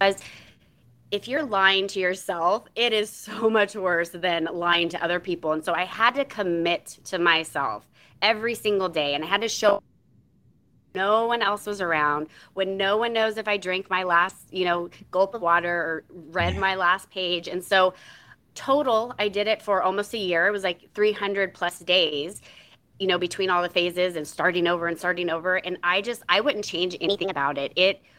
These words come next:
was such a game-changing life experience for me that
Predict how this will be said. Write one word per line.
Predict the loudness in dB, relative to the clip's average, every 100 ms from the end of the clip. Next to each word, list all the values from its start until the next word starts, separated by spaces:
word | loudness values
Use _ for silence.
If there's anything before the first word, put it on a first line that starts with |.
| _
was | -10
such | -10 0 2 2 -4
a | -2 -2 -2 -6
game-changing | -12 -4 0 2 2 -2 -4 -4 0 0 0 0
life | 2 0 0 -10
experience | -10 -6 -4 -6
for | -2 0
me | 2
that | 2 2 0